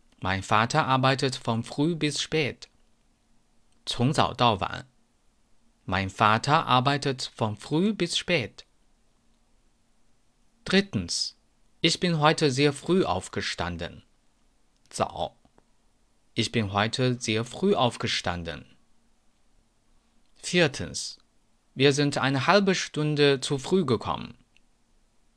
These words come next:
Wir sind eine halbe Stunde zu früh gekommen. Fünftens. Wecken Sie mich bitte morgen früh um sechs Uhr.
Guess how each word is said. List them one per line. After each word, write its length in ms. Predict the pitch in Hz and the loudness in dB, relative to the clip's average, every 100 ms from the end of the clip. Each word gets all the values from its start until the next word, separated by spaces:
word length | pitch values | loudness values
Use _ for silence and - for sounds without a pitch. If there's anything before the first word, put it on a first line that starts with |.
| _ _ _ _ _ _ - | _ _ _ _ _ _ -12
Wir 280 | 101 110 104 | 0 2 2
sind 260 | 104 95 | 0 -2
eine 340 | - 95 90 - | -2 -2 -2 2
halbe 300 | 196 196 170 | 2 2 -2
Stunde 480 | - 139 135 131 | -2 -2 0 2
zu 240 | 131 - 135 | 0 -2 -6
früh 340 | - 190 180 | -2 0 2
gekommen. 600 | 117 101 - 87 73 64 - _ _ _ _ _ _ _ _ _ _ _ _ _ _ _ | 0 -2 -2 -2 -4 -10 -18 _ _ _ _ _ _ _ _ _ _ _ _ _ _ _
Fünftens. 840 | - 160 180 - 90 73 - - _ _ _ _ _ _ | 2 2 2 -4 -8 -2 -2 -2 _ _ _ _ _ _
Wecken 360 | 113 147 202 | 4 6 4
Sie 120 | 190 180 | 4 2
mich 260 | 175 165 | 2 0
bitte 200 | 170 156 | -2 0
morgen 460 | 139 110 117 139 131 | 2 4 4 4 -2
früh 420 | 131 131 139 180 | -2 -2 0 -2
um 420 | - 139 139 143 | -4 -2 0 -2
sechs 300 | 135 160 - | -2 -4 -4
Uhr. 220 | - 175 | -8 -12